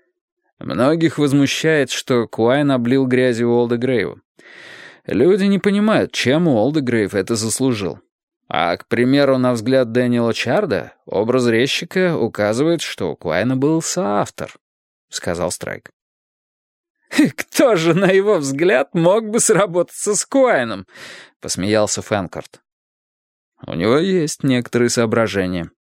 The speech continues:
ответил Страйк. А Уолдегрейв, в свою очередь, убежден, что резчик выпад в вашу сторону. «Нет,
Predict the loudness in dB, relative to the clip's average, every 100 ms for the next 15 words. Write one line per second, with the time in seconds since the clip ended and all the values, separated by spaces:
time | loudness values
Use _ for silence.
0 | _ -14 -10 -10 -8 -8 -8 -12 -14 -20
1 | _ _ -20 -20 -20 -20 -20 -20 _ -4
2 | 0 2 4 2 2 2 2 0 -2 0
3 | 2 0 -2 -2 -2 0 -2 0 0 0
4 | -2 -4 -2 -2 -2 -2 0 -2 -6 -8
5 | -12 -14 -8 -2 0 0 -2 0 2 0
6 | -2 -4 -4 -4 -6 -12 -18 _ _ _
7 | _ _ _ _ _ -2 0 4 4 2
8 | 0 -4